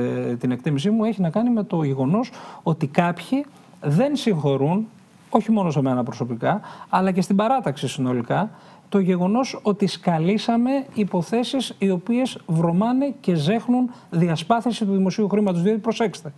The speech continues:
τι αναδεικνύεται; Αναδεικνύεται ότι υπάρχει μια ανθρωπογεωγραφία η οποία είναι περίπου κοινή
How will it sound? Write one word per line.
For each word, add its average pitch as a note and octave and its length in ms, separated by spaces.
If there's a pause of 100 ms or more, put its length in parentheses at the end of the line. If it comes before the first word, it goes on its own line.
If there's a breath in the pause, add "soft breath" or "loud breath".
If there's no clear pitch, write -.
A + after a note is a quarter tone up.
(340 soft breath)
τι D4+ 120
αναδεικνύεται; D3+ 720 (440 loud breath)
Αναδεικνύεται G3 800
ότι F#3 140
υπάρχει G#3+ 340
μια C4+ 200
ανθρωπογεωγραφία D#3 1120 (500 loud breath)
η A#3 140
οποία C#4+ 340
είναι D#4+ 260
περίπου B3 520
κοινή F#3 460